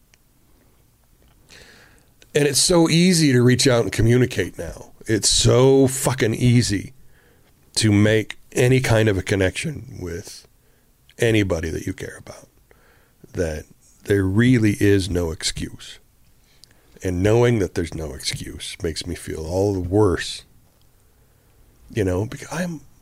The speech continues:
I'm, I'm on the internet all fucking day. I can take a second, and I don't.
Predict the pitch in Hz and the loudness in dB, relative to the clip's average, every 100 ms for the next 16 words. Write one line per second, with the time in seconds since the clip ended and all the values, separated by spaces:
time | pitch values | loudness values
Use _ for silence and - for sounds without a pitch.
0 | _ _ - 156 156 - - - - 147 | _ _ -6 -4 -4 -10 -20 -8 -4 -2
1 | 156 151 139 160 151 - 135 143 156 - | 0 0 2 2 0 0 -2 -2 -4 -2
2 | 147 147 165 107 - _ _ _ _ _ | 0 0 -2 -6 -18 _ _ _ _ _
3 | - 165 131 - 202 151 - - - - | -6 -2 0 2 0 0 -6 -6 -10 -20
4 | - _ _ _ - 117 117 107 110 156 | -20 _ _ _ -4 0 2 0 0 0
5 | 143 - _ | 0 -4 _